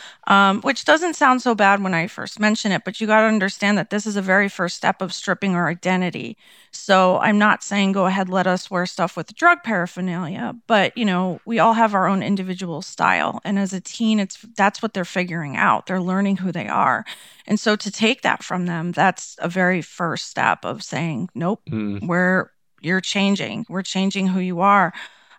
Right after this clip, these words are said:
Speaker 1: Um, we weren't allowed to watch, um, any, like, movies. We didn't have a radio. We didn't watch T V. We didn't watch the news. So we had no information coming in from the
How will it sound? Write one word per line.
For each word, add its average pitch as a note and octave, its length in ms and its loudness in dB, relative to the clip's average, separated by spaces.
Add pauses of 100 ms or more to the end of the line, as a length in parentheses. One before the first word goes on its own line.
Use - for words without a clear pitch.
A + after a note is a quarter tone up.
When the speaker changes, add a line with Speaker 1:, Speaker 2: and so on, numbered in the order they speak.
(100)
Speaker 1:
Um, F#3 420 4
we G3+ 140 -2
weren't G3 320 2
allowed F#3+ 360 4
to G3+ 120 -10
watch, F3+ 640 2
um, F3 340 -2
any, E3+ 340 -2
like, D#3+ 300 -6
movies. B3+ 640 0
We G3+ 140 -2
didn't F3 180 0
have F3 340 -2
a - 100 -4
radio. A#3 760 4
We G3+ 140 -4
didn't - 160 -8
watch - 320 -8
T F#3 100 -8
V. A#3+ 340 0
We G#3+ 140 -2
didn't E3+ 180 -6
watch - 280 -6
the G3 80 -4
news. A3 480 4
So F#3+ 120 -6
we G3 120 -6
had F#3+ 240 2
no F#3 280 2
information G3 680 -2
coming F#3+ 320 0
in F#3 160 0
from F#3 160 -6
the F3 120 -4